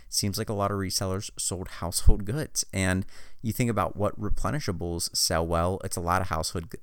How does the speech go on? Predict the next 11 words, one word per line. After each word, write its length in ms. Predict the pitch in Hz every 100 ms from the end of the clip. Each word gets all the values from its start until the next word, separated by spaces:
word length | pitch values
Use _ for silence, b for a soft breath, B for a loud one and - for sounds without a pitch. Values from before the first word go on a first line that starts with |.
| -
household 560 | - 104 113 - 92 90
goods. 320 | 85 - -
And 100 | 98
so 300 | - 101 98 B B B B -
that's 320 | 104 120 -
kinda 220 | - 120
what 160 | 107 90
I've 120 | 90
been 120 | 104
focused 420 | - 113 - -
on. 260 | 113 120 135